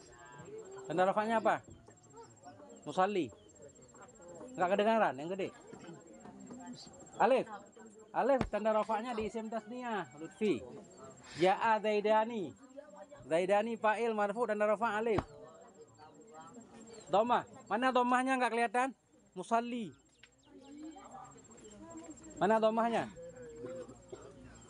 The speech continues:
Ja'al qadhi. Contoh Jarumiyah. Datanglah oleh qadhi. Coba i'rab. Qadhi fa'il ja'a. Fa'il marfu. Tanda rafa'.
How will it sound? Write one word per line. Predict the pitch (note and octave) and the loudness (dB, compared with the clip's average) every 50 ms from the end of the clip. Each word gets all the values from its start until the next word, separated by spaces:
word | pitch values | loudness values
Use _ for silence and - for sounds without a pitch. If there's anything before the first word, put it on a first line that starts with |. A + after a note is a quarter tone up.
| - - - - B3 - - - - - - | -20 -20 -16 -14 -14 -14 -14 -14 -16 -12 0
Ja'al | D3 D#3+ G#3 A3+ A#3 B3 A3+ - B3 C4 B3+ A#3 - | 4 6 6 6 6 4 4 4 4 4 4 2 2
qadhi. | - A#3+ A#3+ B3 A#3+ G#3+ C4+ A#3 F#3 - | 4 4 4 4 4 0 -2 2 4 4
Contoh | - E3+ F#3+ F#3 G#3 G3+ | 4 4 2 -2 -2 -2
Jarumiyah. | G3+ G#3 G#3 G#3+ A3 G#3 F3 C#3 C3+ | -2 -2 -4 -2 -2 -4 -4 -4 -4
Datanglah | F3 F3+ F3+ - A3 G#3+ G#3+ A#3 C4 C4+ A#3+ G#3+ | -4 -4 0 2 2 2 2 2 0 0 2 2
oleh | G3 G3 A#3+ C4+ - - - - - - - - - | 2 2 2 0 -2 -4 -10 -20 -20 -20 -8 -2 2
qadhi. | G3+ G#3 A3 G#3 A3+ A3 | 4 4 4 2 0 -2
Coba | F#3 G3+ G#3+ A3 A3 | -2 0 0 0 2
i'rab. | A#3 A3 G3 D3 - - - | 2 2 2 0 -2 -4 -2
Qadhi | - F3+ F#3+ F#3+ F#3+ A#3+ A#3+ A#3 - | 2 2 4 2 2 -2 -8 -2 0
fa'il | A3 G#3 F#3 G#3 G#3 G3+ | 0 0 2 0 -2 0
ja'a. | G3 A3 G#3+ G#3 G#3+ G3 F3+ | 0 -2 0 2 2 2 2
Fa'il | - F#3 F#3 G3+ A3+ B3 C#4 C4+ - - - _ _ _ - - - - - _ | 0 -2 0 0 2 2 0 0 -2 -6 -20 _ _ _ -20 -20 -20 -20 -20 _
marfu. | - E3 F#3 G3+ G3+ - A#3 A#3+ A#3 G3+ E3 | -6 -2 0 0 0 0 -2 -2 -2 -2 -2
Tanda | F3+ F#3+ G#3 G3+ | -2 0 2 4
rafa'. | G#3+ G#3 - G#3+ A#3+ C4 C4+ | 4 4 4 2 2 2 0